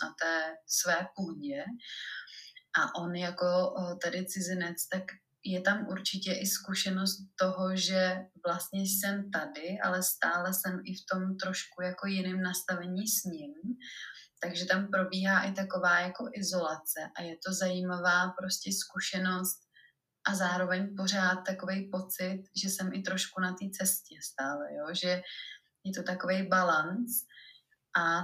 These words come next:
teď oba budeme, eh, jako odjíždět z Čech, takže budeme oba poprvé na té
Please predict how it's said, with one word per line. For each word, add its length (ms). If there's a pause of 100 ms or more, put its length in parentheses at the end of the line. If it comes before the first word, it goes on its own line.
teď 280
oba 260
budeme, 540
eh, 380
jako 360
odjíždět 580
z 200
Čech, 380
takže 260
budeme 440
oba 320
poprvé 600
na 120
té 260